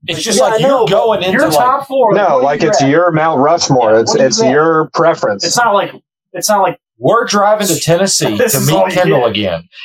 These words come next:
Speaker 1: and we need to go to the gas station and get road snacks
Speaker 3: Well,
Speaker 1: for
Speaker 3: see,
Speaker 1: eight
Speaker 3: I mean,
Speaker 1: hours.
Speaker 3: I, and I'm fine, I'm fine with that for now, of course. But, like, it is kinda
Speaker 4: And I'm
Speaker 3: interesting
Speaker 4: sitting at my
Speaker 3: sometimes to
Speaker 4: house
Speaker 3: do.
Speaker 4: waiting for you
Speaker 2: If we get the
Speaker 4: three
Speaker 2: four
Speaker 4: to come to
Speaker 2: foods, then we would,
Speaker 4: Tennessee,
Speaker 2: yeah.
Speaker 4: and this is what I'm gonna be eating on the, while y'all are on the way.
Speaker 2: I think
Speaker 3: Okay.
Speaker 2: the next, next time we should be, like, we should be like, "You have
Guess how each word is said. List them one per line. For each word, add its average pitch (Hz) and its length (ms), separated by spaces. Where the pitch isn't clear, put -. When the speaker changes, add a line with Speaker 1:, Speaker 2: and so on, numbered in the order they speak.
Speaker 1:
and 120 160
we 156 120
need 185 160
to 156 60
go 160 220
to 151 40
the 135 100
gas 135 280
station 113 340
and 107 100
get 110 120
road 110 260
snacks - 220
Speaker 3:
Well, 311 80
Speaker 1:
for - 80
Speaker 3:
see, 330 80
Speaker 1:
eight 269 60
Speaker 3:
I 277 80
mean, 277 60
Speaker 1:
hours. - 140
Speaker 3:
I, 220 180
and 190 80
I'm 180 100
fine, 180 160
I'm 139 120
fine 139 180
with 160 80
that 107 160
for 101 80
now, 101 160
of - 100
course. 113 180
But, 196 140
like, 202 180
it 202 120
is 208 140
kinda 156 120
Speaker 4:
And 147 80
I'm 165 80
Speaker 3:
interesting 202 300
Speaker 4:
sitting 175 100
at 156 60
my 165 60
Speaker 3:
sometimes 185 200
to 160 60
Speaker 4:
house 170 260
Speaker 3:
do. 139 100
Speaker 4:
waiting 170 240
for 170 140
you 151 80
Speaker 2:
If 151 60
we 170 60
get 175 80
the - 140
Speaker 4:
three 151 280
Speaker 2:
four 175 100
Speaker 4:
to 175 100
come 170 220
to 165 60
Speaker 2:
foods, 143 140
then 139 80
we 123 40
would, 117 60
Speaker 4:
Tennessee, 113 360
Speaker 2:
yeah. 110 100
Speaker 4:
and 127 100
this 151 160
is 156 120
what 143 120
I'm 151 120
gonna 143 160
be 139 120
eating 135 440
on 127 220
the, 123 100
while 127 220
y'all 135 240
are 127 120
on 123 100
the 110 60
way. 110 200
Speaker 2:
I 143 40
think 143 100
Speaker 3:
Okay. 175 100
Speaker 2:
the 139 60
next, 156 240
next 165 300
time 180 240
we 160 80
should 147 180
be, 139 260
like, 139 140
we 131 80
should 135 180
be 131 120
like, 120 180
"You 131 140
have 131 100